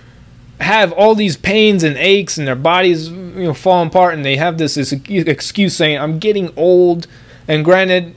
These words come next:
you, when you do get older, you have more pains. I, I understand. But then you see the ninety-eight-year-old man in Japan who, like, runs a marathon.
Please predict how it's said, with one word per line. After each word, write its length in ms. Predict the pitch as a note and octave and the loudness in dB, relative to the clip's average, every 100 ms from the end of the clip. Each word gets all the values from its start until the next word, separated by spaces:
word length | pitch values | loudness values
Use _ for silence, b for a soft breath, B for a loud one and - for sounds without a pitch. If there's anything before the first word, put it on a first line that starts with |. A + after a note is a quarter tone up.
| - | -12
you, 180 | F3 D#3 | -2 0
when 120 | D#3 | 0
you 80 | D#3 | 0
do 180 | D#3+ F3+ | 0 2
get 140 | E3+ | 2
older, 320 | F3 F3 F3 | 2 2 0
you 160 | D#3 C#3+ | 0 2
have 200 | D#3+ E3 | 2 2
more 160 | E3 | 0
pains. 440 | D#3+ E3 E3 E3+ E3 | -2 -4 -4 -4 -6
I, 280 | C3 C#3+ D3+ | -6 -2 -2
I 220 | D3+ C3+ - | -2 -4 -6
understand. 760 | D#3+ E3 D#3 - E3 D#3+ E3+ G3 - - - - - - - B B B B - | -4 -2 -2 -2 -2 0 -2 -8 -14 -20 -20 -20 -20 -20 -20 B B B B -8
But 140 | D#3+ D3+ | -4 0
then 140 | F#3 | 0
you 80 | F3 | 0
see 520 | D#3 F#3+ F3 E3+ C#3+ _ - b b b - - - - - - - - | 0 0 0 0 -4 _ -20 b b b -20 -20 -20 -20 -20 -20 -20 -2
the 100 | D#3+ | -2
ninety-eight-year-old 1000 | D3+ D#3+ E3 E3 F3+ E3+ E3 D#3 E3 D#3+ | 0 -2 0 -4 0 -2 0 0 2 2
man 600 | C#3+ D#3 E3 D#3 D3 D3 - - | 0 0 0 -2 -4 -10 -14 -8
in 140 | D#3+ | -4
Japan 440 | C#3+ C3+ E3 E3+ D#3 | -2 -2 0 0 0
who, 120 | D#3 | 0
like, 160 | D3+ C3+ | 0 0
runs 400 | C#3 D#3+ E3 D#3+ | 0 0 0 0
a 40 | |
marathon. 600 | D#3+ E3 D#3+ - G#2+ F#2+ | 0 2 2 0 -4 -8